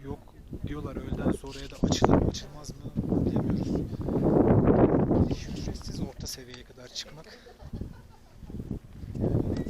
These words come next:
Bilmiyorum ne olacak. Şu anda en yüksek noktanın, dünyanın en yüksek noktasının eteğindeyiz. Ne yapacağız bilmiyoruz, inşallah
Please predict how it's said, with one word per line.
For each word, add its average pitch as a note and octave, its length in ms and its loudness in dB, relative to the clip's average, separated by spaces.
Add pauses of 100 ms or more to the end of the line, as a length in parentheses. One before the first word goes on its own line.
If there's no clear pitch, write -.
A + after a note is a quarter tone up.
(640)
Bilmiyorum C3 440 -18
ne C3 60 -18
olacak. B2+ 320 -18
Şu - 180 -12
anda C3 340 -16 (1200)
en - 60 -14
yüksek - 800 -14
noktanın, - 400 -12 (180)
dünyanın B2+ 320 -12
en C3 60 -18
yüksek - 320 -20
noktasının - 460 -16 (300)
eteğindeyiz. - 920 -14 (2750)
Ne C3+ 60 -14
yapacağız C3 340 -12
bilmiyoruz, A#2 360 -20
inşallah A#2+ 420 -16